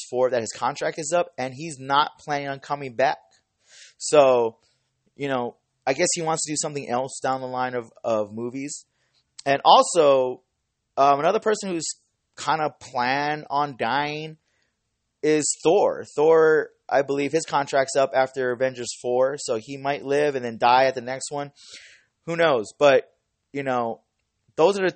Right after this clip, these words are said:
two main guys that are said to be kaput. And appar-, uh, apparently Captain America is gonna be dead at, on, on this movie. Would be a surprise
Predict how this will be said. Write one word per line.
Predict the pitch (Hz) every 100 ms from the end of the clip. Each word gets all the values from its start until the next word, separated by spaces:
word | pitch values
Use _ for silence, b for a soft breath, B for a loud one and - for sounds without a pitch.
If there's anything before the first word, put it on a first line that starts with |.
| -
two | 226 220
main | 214 214
guys | 185 202 180 160 147
that | 147
are | 143
said | - 156 143 -
to | 143 135
be | 123 131
kaput. | - - - - - _ _ _ _ _ _ _ _ _ _ -
And | 156
appar-, | 151 156 -
uh, | 127 127 127
apparently | 123 151 135 127 117
Captain | 139 135 127
America | 143 170 113
is | 120
gonna | 120
be | 110 _
dead | 131 123 120 _ _ _ _ _ _ _ - 104
at, | 107 -
on, | 120
on | 117 123
this | 135 117
movie. | 98 71 _ _ _ b b b
Would | - 165
be |
a | 214
surprise | 202 190 190